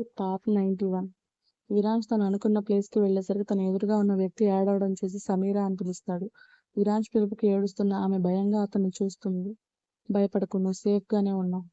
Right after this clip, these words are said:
"నేను ఎక్కడున్నాను?" "ఢిల్లీలోనే ఉన్నావు. మీ పేరెంట్స్ డీటెయిల్స్ చెప్పగలవా?" అని మెల్లిగా ఆమె ముందు చైర్లో కూర్చొని అడుగుతాడు విరాంజ్.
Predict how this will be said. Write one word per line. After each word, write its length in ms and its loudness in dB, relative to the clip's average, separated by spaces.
"నేను 220 4
ఎక్కడున్నాను?" 680 0
"ఢిల్లీలోనే 680 6
ఉన్నావు. 420 0
మీ 160 2
పేరెంట్స్ 440 -2
డీటెయిల్స్ 400 -2
చెప్పగలవా?" 580 -2
అని 200 0
మెల్లిగా 540 0
ఆమె 220 0
ముందు 240 0
చైర్లో 420 -2
కూర్చొని 440 -2
అడుగుతాడు 480 -2
విరాంజ్. 400 -2